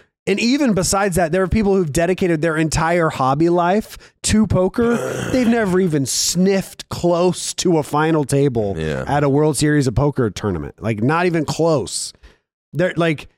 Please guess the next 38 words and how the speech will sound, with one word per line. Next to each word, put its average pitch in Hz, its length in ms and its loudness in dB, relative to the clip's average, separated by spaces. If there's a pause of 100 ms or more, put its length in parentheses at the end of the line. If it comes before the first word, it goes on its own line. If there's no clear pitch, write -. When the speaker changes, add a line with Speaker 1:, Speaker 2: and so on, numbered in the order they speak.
(720)
Speaker 1:
Daniel 190 280 0
Negreanu, 170 500 0
the, 147 200 -2
the 143 120 -2
guy 170 280 0
who 175 140 4
is 151 140 -2
considered 214 720 0
one 196 220 0
of 165 200 -2
the 190 160 2
best 185 440 -2
poker 202 280 0
players 151 480 0 (240)
ever, 151 480 0 (240)
hasn't 208 260 0
won 185 80 2
a 180 60 -2
bracelet 180 400 0
in 120 60 -2
ten 160 260 0
years. 123 400 0
Like, 127 160 -4
that's 202 240 -2
how 185 260 0
hard 180 540 0
it 151 120 2
is 135 460 0 (320)
to 139 120 0
win 160 200 2
a 151 80 0
bracelet. 127 640 0
It's 147 240 -2 (100)
im-, 185 320 0 (300)
it's 190 220 -2
relatively 175 920 0
impossible. 120 840 -2
<laughs> - 40 -20